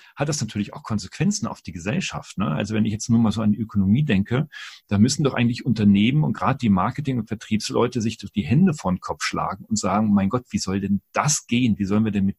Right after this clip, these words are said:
diesem Dilemma umgehen, ähm, dass auf der einen Seite, äh, die Menschen sich stärker in ihre Gemeinschaft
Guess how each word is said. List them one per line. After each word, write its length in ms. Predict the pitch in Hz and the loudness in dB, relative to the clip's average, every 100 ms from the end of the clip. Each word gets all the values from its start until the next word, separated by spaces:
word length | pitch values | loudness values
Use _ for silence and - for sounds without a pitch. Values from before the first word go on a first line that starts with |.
| - | -2
diesem 320 | 147 175 185 | 0 2 2
Dilemma 340 | 139 110 117 | 2 2 0
umgehen, 840 | 120 - 104 131 143 156 185 214 214 - - - - - _ _ _ | -2 0 0 2 0 0 2 0 -4 -16 -20 -20 -20 -20 _ _ _
ähm, 400 | 131 131 135 127 127 - | 0 0 0 -4 -6 -10
dass 160 | 113 | -8
auf 120 | - | -6
der 200 | - - | -6 -4
einen 260 | 104 139 165 | -2 -2 0
Seite, 640 | 147 127 139 135 127 127 - - _ - | 0 0 2 2 2 0 -8 -20 _ -6
äh, 280 | 123 120 123 143 - | -2 -2 -4 -6 -10
die 160 | - - | -10 -8
Menschen 420 | 139 - 123 113 | -6 -4 -4 -4
sich 140 | 104 | -4
stärker 480 | - - 117 147 147 | -2 0 0 2 0
in 80 | - | 0
ihre 180 | 113 104 | -2 0
Gemeinschaft 680 | 98 95 - - 147 - | -2 -2 -4 -8 -10 -12